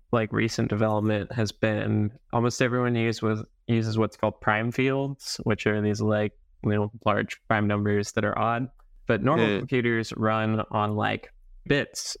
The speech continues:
Speaker 1: sixty-four bits at a time, which is not an odd number. And so there's a recent paper from Owatonna that's on how you could do snarks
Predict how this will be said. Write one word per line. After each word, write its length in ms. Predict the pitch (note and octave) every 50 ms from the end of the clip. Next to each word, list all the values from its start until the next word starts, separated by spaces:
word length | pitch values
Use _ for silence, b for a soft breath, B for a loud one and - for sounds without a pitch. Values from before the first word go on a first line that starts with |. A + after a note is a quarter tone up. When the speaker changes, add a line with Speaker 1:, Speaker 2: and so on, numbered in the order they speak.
| - -
Speaker 1:
sixty-four 560 | - - A2+ A2+ - - A#2+ A2+ - A#2+ A#2
bits 460 | A#2+ A#2 A2+ - - - - - -
at 120 | B2 G#2+
a 60 | G#2+ G#2
time, 340 | - B2 A#2 G#2+ G#2 - - - - - - - - -
which 160 | - - - A#2+
is 120 | A#2 A#2+
not 220 | C#3 D3+ D#3 -
an 40 | -
odd 200 | A2+ A2 A2 A2
number. 420 | G#2+ G#2+ G#2 G#2 G2+ - - C#3 - - - _ _ -
And 280 | B2 A2+ A2 A2 A2 -
so 580 | - - A2+ A2 G#2+ G#2+ A2 G#2+ A2 G#2+ G#2 - -
there's 220 | A2 A2+ A2 A2+
a 60 | A#2
recent 280 | A#2 A#2+ A2+ - G2+ -
paper 340 | - B2 - - A#2 A2+ A2
from 220 | - - A#2+ A2
Owatonna 720 | A2+ A2+ G#2+ A2 G#2+ - A#2+ A2 G#2 G#2 G#2 G#2+ G#2+ G#2 G#2 - _ _
that's 220 | G#2 - - -
on 500 | A2 A2 G#2 G#2 G#2 G#2 G#2 G#2 G2+ G2+ - _ _ _ _ _
how 160 | - B2+ A2+
you 180 | A#2 A#2 A2 G#2
could 160 | - - -
do 360 | - A2 A2+ A2 G#2+ G#2+ G#2+
snarks 840 | G#2 - - - - - - - B2 A2+ A2 A2 - - - - -